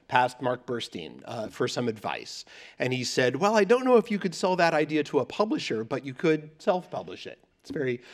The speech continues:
easy to do nowadays, and the books could be printed on demand." And I said, "All right, well, I, I need some help. I'm gonna need an illustrator." He recommended Jonathan. I said, "I'm gonna need a book designer," and he recommended Andrew. So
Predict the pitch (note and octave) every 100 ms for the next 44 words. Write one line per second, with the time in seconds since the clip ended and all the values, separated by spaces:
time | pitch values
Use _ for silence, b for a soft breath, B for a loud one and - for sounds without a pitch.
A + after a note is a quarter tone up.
0 | B - D#3+ D3+ C#3+ B2+ A#2 D3+ C#3+ C3
1 | B2+ B2+ B2 B2+ B2+ D3+ B2+ B2 B2 B2
2 | B2+ - C3 B2+ B2 B2+ A#2 B2 A#2 A#2
3 | D3 F3+ A2+ C#2+ - b b b b C#3
4 | C3+ C3 C#3 D#3 C3 C3+ C3 C3+ C3+ B2+
5 | B2+ C#3+ D3+ E3 D3+ B2+ D#2 A2 A#2+ A#2+
6 | A#2 B2 C#3 C#3+ C3 A#2+ - A#2 G2 A2+
7 | B B B - B2 A#2+ B2+ A#2 A2+ A#2+
8 | B2 G#2+ F#2 - D#2 A#1 - - B2 A#2
9 | A#2 B2+ C3 C#3 C#3+ - B2+ - F#2+ E2
10 | F2+ A#2 A2 - C3 A#2 A2 - A2 A2
11 | B2 C#3 C#3+ B2+ A#2 F2+ C2+ - B B
12 | B B - G3 D#3+ D#3